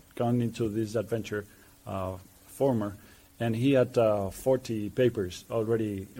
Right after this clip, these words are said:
published, uh, in PubMed. So I wanted to get to that forty, you know, I wanted to get to that forty, and I pushed hard,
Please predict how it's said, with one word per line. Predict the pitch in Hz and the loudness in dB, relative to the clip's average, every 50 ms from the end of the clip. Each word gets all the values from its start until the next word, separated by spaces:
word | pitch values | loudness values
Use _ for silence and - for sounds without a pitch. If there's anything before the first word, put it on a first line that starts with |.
| - - | -10 -4
published, | 113 110 110 120 139 151 - - - - - | -2 0 0 0 0 -2 -4 -8 -16 -16 -8
uh, | 127 113 110 107 104 101 101 110 | -6 -4 -4 -4 -4 -6 -6 -6
in | 113 101 | -6 -6
PubMed. | 98 120 117 120 127 135 127 - - - - - - - - | -2 -4 -2 0 0 -2 -2 -4 -10 -20 -20 -20 -20 -20 -18
So | - - - 143 | -2 4 6 8
I | |
wanted | 143 151 151 147 147 | 8 8 6 6 6
to | - 139 | 4 8
get | 131 147 139 - | 8 8 8 8
to | - | 6
that | 127 139 135 127 - | 8 8 6 8 8
forty, | 147 151 139 127 - 113 101 | 8 8 8 8 4 -4 -4
you | 107 117 | -2 0
know, | 123 127 127 127 | 2 4 4 4
I | 123 120 | 4 6
wanted | 120 127 127 127 120 | 6 8 8 8 8
to | 131 131 | 8 8
get | 123 127 117 | 8 8 6
to | 117 127 | 8 6
that | 123 117 113 | 6 6 6
forty, | - 131 127 120 120 113 113 | 6 6 6 6 6 4 2
and | 123 123 120 | 2 2 0
I | |
pushed | 117 - - 147 127 - | 2 4 4 4 4 6
hard, | 120 123 131 156 | 6 4 4 4